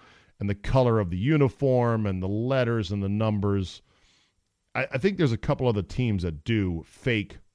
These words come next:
throwbacks, but this is one for the Redskins. Did I like the look?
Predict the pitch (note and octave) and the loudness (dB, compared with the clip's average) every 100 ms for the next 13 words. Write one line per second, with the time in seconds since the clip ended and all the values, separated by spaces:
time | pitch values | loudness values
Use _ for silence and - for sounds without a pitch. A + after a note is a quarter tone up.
0 | _ - A2 A2+ D#2+ C2 C2+ - - - | _ -4 2 2 2 -4 -10 -14 -20 -20
1 | _ _ _ B2 A2+ D3 C3 F#2 A2 G#2+ | _ _ _ 0 4 4 4 2 2 0
2 | F2+ F#2 F2 D2+ - C2 G1+ - _ _ | -2 -2 -4 -4 -8 -14 -16 -20 _ _
3 | _ _ A#2 A2+ D#3+ E3 E3 F3 D3+ C#3+ | _ _ -4 4 6 8 6 4 2 0
4 | A2+ B1+ | 0 -2